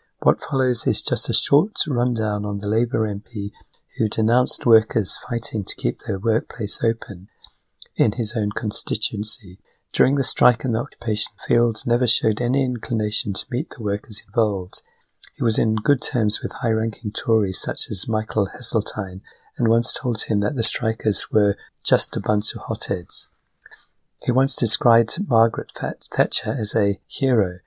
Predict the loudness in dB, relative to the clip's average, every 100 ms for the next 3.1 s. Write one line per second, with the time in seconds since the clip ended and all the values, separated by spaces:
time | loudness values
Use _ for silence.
0 | -4 -2 -2 -2 -2 0 -2 -4 -10 -6
1 | -2 0 0 -2 0 0 -2 -6 -20 _
2 | -6 -4 -2 -2 -4 -2 -4 -4 -6 -6
3 | -6